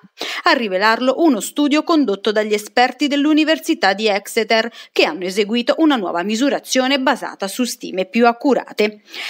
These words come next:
Il team afferma che gli oceani potrebbero effettivamente assorbire zero virgola nove petagrammi, pari a novecento milioni di tonnellate,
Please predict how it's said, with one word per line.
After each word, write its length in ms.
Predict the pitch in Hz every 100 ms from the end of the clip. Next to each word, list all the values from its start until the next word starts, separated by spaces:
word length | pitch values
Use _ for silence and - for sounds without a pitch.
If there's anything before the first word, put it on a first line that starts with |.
| -
Il 260 | 262 185
team 340 | - 247 262 262
afferma 440 | 311 311 330 302
che 180 | 311 349
gli 100 | 247
oceani 480 | 170 - 233 247 262
potrebbero 440 | 285 285 294 277
effettivamente 720 | 339 339 311 311 330 254 339 -
assorbire 680 | - 247 247 220 254 240 190
zero 320 | 285 311 320
virgola 360 | 311 277 330
nove 360 | 311 202 180 180
petagrammi, 720 | - 302 220 196 175 170 214 262 - - -
pari 260 | 185 180
a 40 | 175
novecento 580 | 185 185 180 233 220 208
milioni 340 | 202 262 226
di 180 | 202 226
tonnellate, 680 | 359 349 247 165 175 185